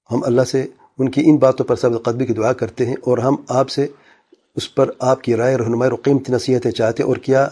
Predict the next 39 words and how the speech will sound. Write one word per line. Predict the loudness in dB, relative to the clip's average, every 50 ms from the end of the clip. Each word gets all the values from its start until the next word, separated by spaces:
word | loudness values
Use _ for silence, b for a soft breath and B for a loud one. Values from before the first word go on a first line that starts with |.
| -2
ہم | -4 -2
ڈاکٹر | -2 -2 -2 -2 -4 -4
صاحب | -2 0 -2 -2 -2 -4 -6
حفظ | -4
اللہ | -2 -2 0 0 -2
سے | -2 -4 -4 0
علم | 2 2 0 0 -6 B B B B B B B B
لیں، | -2 0 2 0 0
کیونکہ | -2 -2 -2 -2 -2 -2 -4 -4 -4 0
آپ | 2 2 2 2 4
کا | 2 0 2 2
تزکیہ | 0 0 0 0 2 2 2 2
ان | 2 -2 0
کے | 2 0
لیے | 0
بہت | 2 2 0 0 -2 -4 _ -2
اہم | 2 2 2 2
ہے | 2 0
تاکہ | 0 0 0 0 0 -2 -2
ہم | -2 0
بصیرت | -2 -2 -4 -2 -4 -4 -2 -4
حاصل | -6 -6 -4 -4 -6
کریں | -4 -4 -4 -4 -2
اور | -2 0 0 -2 -2 B B B B B B B B -4
ان | -4 -4
کے | -4 0 0 0 0 0 -4 b b b b b b b 0
اہم | 2 4 4
منہجی | 4 4 2 2 0 0
دروس | 0 2 0 0 0 -2
کو | -4 -2
نشر | -2 -2 -2 -2 -4
کریں، | -2 -2 -2 -2 -2 -6 b b b b b -8
جن | -2 -2 -2 0
کی | 0 -2
کوئی | 0 4 4 4 4
مثال | 4 0 0 2 4 4 4 2
حال | 2 2 2 4 4
میں | 2 2
ہماری | 0 0 0 2 2 2 2